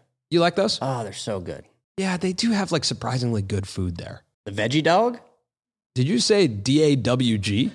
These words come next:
Speaker 2: Uh,
Speaker 1: there?
Speaker 2: yeah.
Speaker 1: Okay.
Speaker 2: Yeah.
Speaker 1: Let's recap these kind of three questions from Simone's career and answer them for ourselves.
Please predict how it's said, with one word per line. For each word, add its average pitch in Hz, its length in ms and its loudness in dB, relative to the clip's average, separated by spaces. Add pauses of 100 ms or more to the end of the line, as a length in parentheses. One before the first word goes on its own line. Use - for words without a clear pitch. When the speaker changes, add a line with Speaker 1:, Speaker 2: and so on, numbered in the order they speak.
Speaker 2:
Uh, 87 220 -4
Speaker 1:
there? 170 200 6
Speaker 2:
yeah. 151 220 2 (460)
Speaker 1:
Okay. 135 480 2
Speaker 2:
Yeah. - 180 -2 (360)
Speaker 1:
Let's 147 300 4
recap 143 720 4
these 131 240 0
kind 143 140 0
of 120 80 -2
three 185 800 2
questions 107 920 -4
from 113 320 -4
Simone's 110 380 -2
career 110 640 -2 (400)
and 131 120 -2
answer 151 200 0
them 123 160 0
for 117 120 -2
ourselves. - 500 -4